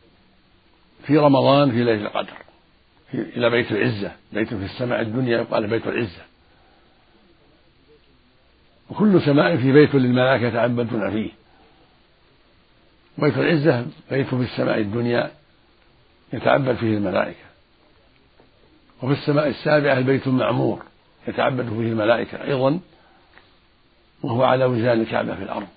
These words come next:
يقول فيه النبي صلى الله عليه وسلم إن-، إنه يدخله كل يوم، يعني البيت المعمور،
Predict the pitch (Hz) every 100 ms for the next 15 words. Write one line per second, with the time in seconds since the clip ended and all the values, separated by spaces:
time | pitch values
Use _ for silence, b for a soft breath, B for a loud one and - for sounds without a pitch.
0 | _ _ _ _ _ _ _ _ _ _
1 | _ _ _ _ _ _ _ _ _ _
2 | _ _ _ _ _ - 120 127 143 117
3 | 123 131 120 113 110 127 131 127 127 120
4 | 131 120 131 127 123 135 120 120 131 127
5 | 147 185 214 - _ _ _ _ _ _
6 | _ 113 135 131 113 117 101 107